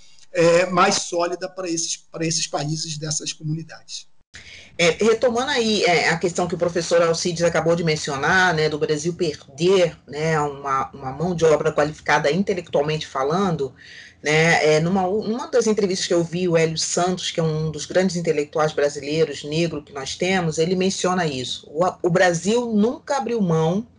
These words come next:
Speaker 2: né, é, de investir em, em, em talentos negros no futebol e na música, tá? E aí ele, ele sempre,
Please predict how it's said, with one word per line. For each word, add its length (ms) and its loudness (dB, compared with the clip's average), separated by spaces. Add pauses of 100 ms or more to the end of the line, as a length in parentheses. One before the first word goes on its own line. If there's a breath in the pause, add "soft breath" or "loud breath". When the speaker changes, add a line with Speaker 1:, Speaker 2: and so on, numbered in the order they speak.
(920 soft breath)
Speaker 2:
né, 460 4
é, 640 2 (360)
de 180 -2
investir 800 0 (120)
em, 240 -2 (240)
em, 340 -4 (220)
em 100 0
talentos 920 0 (640)
negros 640 0
no 160 0
futebol 800 0 (540 soft breath)
e 100 0
na 140 4
música, 600 -4 (800)
tá? 380 -6 (420 loud breath)
E 80 2
aí 260 4
ele, 280 2
ele 240 2
sempre, 500 -2